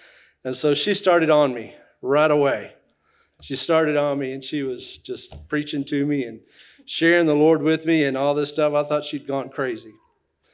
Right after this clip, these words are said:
And she has, but she'll tell you all about that. But anyway, so, uh, we went to that church, and that church eventually just disintegrated 'cause of some moral issues with the pastor and stuff. But anyway, so then we started going to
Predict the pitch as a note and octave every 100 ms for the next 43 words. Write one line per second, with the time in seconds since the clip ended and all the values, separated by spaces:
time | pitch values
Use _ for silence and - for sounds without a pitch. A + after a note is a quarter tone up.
0 | _ _ _ C3+ C3 C3+ - C#3 B2+ A2+
1 | - A2+ A2 - - - C3+ B2+ C#3 B2
2 | A#2+ A#2+ A#2+ C3+ A#2+ A#2+ - - - _
3 | - D#3 D3+ - - _ _ _ _ _
4 | _ _ _ - - F#3 E3+ D#3 D3+ -
5 | F3 E3 E3 E3 E3+ D#3 D3+ C#3 - _
6 | - E3 G#3 G#3 G#3 F#3+ F3+ F3+ E3 E3
7 | D#3+ D#3+ D#3+ - D#3+ D#3 C#3 C#3+ C#3 C#3
8 | C3+ B2+ B2+ - - C#3 C3 C3+ C3 B2+
9 | C3 B2 A#2+ A2+ - B2 B2+ C3 C3 B2+
10 | - B2 B2 - - B2+ B2+ B2+ - -
11 | B2+ E3+ F3+ D#3+ D#3 D#3 E3+ G3 F#3+ F#3+
12 | E3 D3+ D#3+ - C#3